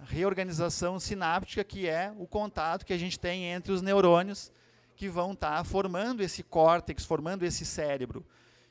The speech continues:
Então, pra que haja, ah, consolidação de memória, de comportamentos,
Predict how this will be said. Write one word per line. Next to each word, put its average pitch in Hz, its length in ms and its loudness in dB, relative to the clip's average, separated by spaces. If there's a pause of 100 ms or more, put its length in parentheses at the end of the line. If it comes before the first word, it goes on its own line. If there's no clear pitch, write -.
Então, 165 340 2
pra 175 440 4
que 156 240 0
haja, 156 680 2 (340)
ah, 123 420 -2 (100)
consolidação 156 760 -2
de 151 120 -2
memória, 151 580 2
de 135 100 -14
comportamentos, 147 1200 -2